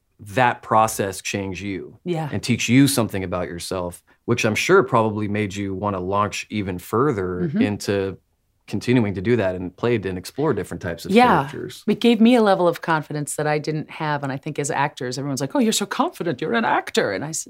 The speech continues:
Speaker 2: usually it's the
Speaker 1: It's the
Speaker 2: absolute
Speaker 1: opposite.
Speaker 2: opposite.
Speaker 1: Yeah.
Speaker 2: You know, there's a,
Speaker 1: Yeah.
Speaker 2: such a, a, a sense of insecurity, uh, and wanting to be loved and, and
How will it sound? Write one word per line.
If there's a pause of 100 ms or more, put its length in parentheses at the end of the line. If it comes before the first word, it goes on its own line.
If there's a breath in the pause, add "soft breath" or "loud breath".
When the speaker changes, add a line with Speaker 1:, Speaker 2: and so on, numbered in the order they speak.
(140)
Speaker 2:
usually
it's
the
Speaker 1:
It's (300)
the (240)
Speaker 2:
absolute
Speaker 1:
opposite.
Speaker 2:
opposite.
Speaker 1:
Yeah.
Speaker 2:
You
know,
there's
a,
Speaker 1:
Yeah.
Speaker 2:
such
a, (120)
a, (160)
a
sense
of
insecurity, (560 loud breath)
uh,
and
wanting
to
be
loved
and,
and